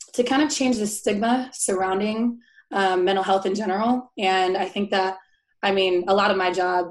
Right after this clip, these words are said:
is kind of shedding light on how, because I do work in diversity for a counseling agency, so a lot of it comes from, like,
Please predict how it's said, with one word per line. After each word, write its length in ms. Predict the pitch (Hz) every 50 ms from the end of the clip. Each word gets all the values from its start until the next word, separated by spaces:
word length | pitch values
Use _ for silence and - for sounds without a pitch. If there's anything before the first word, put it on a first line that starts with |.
| -
is 320 | 202 190 185 180 175 175 - -
kind 160 | 190 185 185
of 160 | 175 165 165 - -
shedding 420 | - - - - 190 190 185 180
light 280 | 180 180 180 180 185 -
on 460 | 180 180 180 175 175 175 175 170 170 - _ _ _ _ _ -
how, 360 | - 196 196 196 190 185 180
because 280 | 202 226 214 233 196 202
I 120 | 185 175 170
do 180 | 170 202 190
work 240 | 175 170 170 - -
in 100 | 214 180
diversity 460 | 175 175 170 165 170 170 - - 180 170 -
for 140 | - 185 175
a 60 | 170
counseling 340 | 170 175 175 180 175 180 180
agency, 480 | 180 190 190 175 185 175 - - 208 208
so 260 | 202 - 196 185 185
a 60 | 180
lot 160 | 180 180 180 185 180
of 80 | 175
it 120 | 180 180 -
comes 240 | 180 185 175 - _ -
from, 160 | 185 180 185
like, 220 | 180 180 180 -